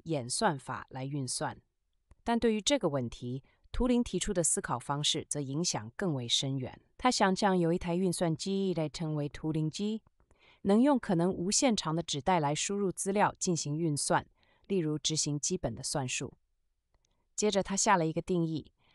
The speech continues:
只要某个函数能用这样的机器来运算，这样的函数就属于可运算的。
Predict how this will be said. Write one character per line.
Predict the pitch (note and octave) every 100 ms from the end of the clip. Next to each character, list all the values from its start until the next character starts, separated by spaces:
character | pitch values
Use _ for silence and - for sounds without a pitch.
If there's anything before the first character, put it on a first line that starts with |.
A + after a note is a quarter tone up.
| _ _ _ _ -
只 | F#3
要 | G#3 C4
某 | G3+ D#3
个 | F3+
函 | - D3
数 | E3 A3+ F3
能 | D#3+ E3
用 | F#3+ F3 -
这 | C4
样 | A#3
的 | E3
机 | - F3
器 | - - D3+
来 | C#3
运 | E3 D#3
算， | - F3 C3 _ _ -
这 | C4+
样 | B3
的 | F#3+
函 | D#3 C#3
数 | C#3+ F3+
就 | E3+
属 | E3+ - C3
于 | C3
可 | C#3 - C3
运 | C3+ D#3
算 | C3+ D#3 B2+
的。 | -